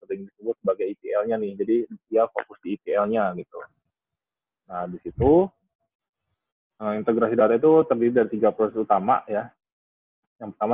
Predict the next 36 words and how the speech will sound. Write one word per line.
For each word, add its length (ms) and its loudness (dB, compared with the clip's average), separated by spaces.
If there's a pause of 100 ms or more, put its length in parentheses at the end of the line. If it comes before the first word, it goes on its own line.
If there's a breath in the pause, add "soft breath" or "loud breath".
itu 100 2
mengizinkan 560 4
data 240 4
akses 240 0
dari 220 2
berbagai 680 4
alat 480 4
analisis 320 -4
E 160 -6
T 80 -6
L 320 2
dan 160 -2
data 160 0
warehouse. 320 -2
Jadi, 320 0
eh, 400 -6 (220)
kita 100 -8
dikasih, 460 -4 (1160)
eh, 240 -6 (300)
bagai-, 480 0
apa, 360 2
berbagai 440 -2
macam 320 -6
akses 280 -2 (120)
ke 120 -2 (120)
beberapa 480 0
data 320 -6
source 200 2
gitu 160 -6
ya. 200 -2 (320)
Terus 120 -14
ada 160 -4
kemampuan 480 -6
untuk 160 -8
akses 160 -4
data, 400 -2